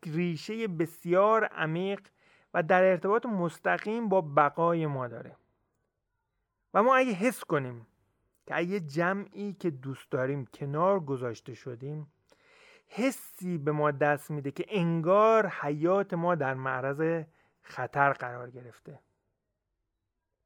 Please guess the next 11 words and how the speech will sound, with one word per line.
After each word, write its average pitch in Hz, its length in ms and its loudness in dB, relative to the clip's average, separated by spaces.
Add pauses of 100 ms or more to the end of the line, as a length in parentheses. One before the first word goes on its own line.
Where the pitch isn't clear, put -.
(420)
و 143 140 4
شرم 139 680 4 (1120)
یه 196 100 2
نیروی 180 520 4
بازدارنده 135 1080 2
در 180 200 4
وجود 127 340 -4
ما 123 200 -8
هست 120 340 -10 (500)
که 165 100 -6
نکنه 175 960 -2